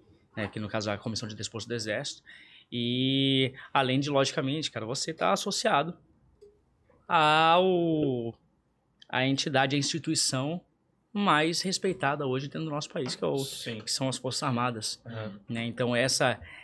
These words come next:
Speaker 1: essa, essa associação é muito boa também pro atleta. E quando você passa aí a vida militar, você desperta mais ainda o seu,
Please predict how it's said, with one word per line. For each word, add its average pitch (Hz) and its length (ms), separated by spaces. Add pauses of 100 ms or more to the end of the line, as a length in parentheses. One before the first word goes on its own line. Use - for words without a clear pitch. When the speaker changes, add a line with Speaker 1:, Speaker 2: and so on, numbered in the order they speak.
Speaker 1:
essa, 120 520
essa 135 220
associação 139 720
é 120 80
muito 123 300
boa 123 200
também 123 220
pro 135 220
atleta. 139 520 (800)
E 143 80
quando 151 240
você 151 280
passa 156 400
aí 139 100
a 139 80
vida 131 300
militar, 147 500
você 170 760 (680)
desperta 156 640
mais 160 260
ainda 170 460
o 165 80
seu, 160 600